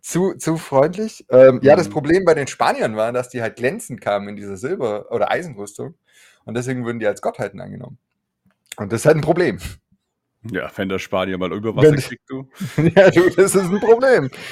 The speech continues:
Speaker 1: Wirklich, da gab's, äh, ich hab mich da nochmal eingelesen, es war brutal. Es war brutal.
Speaker 2: Ja, ja, es war schon sehr brutal.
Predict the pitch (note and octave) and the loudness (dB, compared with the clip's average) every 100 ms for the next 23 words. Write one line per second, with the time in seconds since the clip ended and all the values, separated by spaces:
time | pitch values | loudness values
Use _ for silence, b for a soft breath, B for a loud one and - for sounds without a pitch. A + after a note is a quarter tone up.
0 | B B F3 D#3+ C3 C3+ C3 C#3+ C#3 - | B B 0 0 2 2 6 4 4 0
1 | C#3+ D3 F3 F3+ F3 E3+ D#3+ C#3+ F3 G#3 | 0 2 0 0 0 0 2 2 0 0
2 | G#3 G#3 G3+ - E3 D#3+ D#3 D#3 D#3+ D3+ | -2 -2 -4 0 0 2 2 2 2 -2
3 | D3 F#2+ G#2+ A#2+ A#2 C#3 E3 - D3+ C3+ | 0 0 0 -2 2 4 4 2 -2 2
4 | A#2 C3 C#3 E2+ E2+ - F2 E2 D2+ D#2+ | 4 6 4 2 -4 -4 -8 -10 -12 -12
5 | D2 C#2+ - | -12 -16 -10